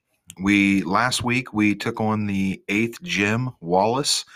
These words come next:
and we crushed him because y-, you already know why. Because we're here, we're here to win it, right? We're ready to become champion. We have, which I would encourage you all,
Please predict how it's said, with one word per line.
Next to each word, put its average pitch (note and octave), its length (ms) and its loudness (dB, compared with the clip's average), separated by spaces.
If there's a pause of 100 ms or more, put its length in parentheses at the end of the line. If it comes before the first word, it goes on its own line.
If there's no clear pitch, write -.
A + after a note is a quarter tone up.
(460)
and G2+ 260 0
we C3+ 140 0
crushed F2+ 600 2
him D2+ 440 -6
because G2+ 640 -2 (100)
y-, C3 280 -6
you G#3 180 -4
already C#3 260 -2
know G#2+ 160 2
why. F2+ 220 4
Because G#2+ 300 0
we're F3+ 160 4
here, D3+ 300 4
we're C#3 140 2
here D3 120 4
to B2 80 2
win F2+ 240 0
it, C#2+ 160 -6
right? F2+ 280 0 (400)
We're F#2+ 100 0
ready C3 180 6
to B2+ 40 0
become C3 260 -2
champion. G2 580 0
We G2+ 120 -2
have, G2 580 -2 (1040)
which G2 180 -2
I F#2+ 60 2
would F#2 100 0
encourage F#2+ 400 0
you F#2 140 -2
all, F#2+ 320 2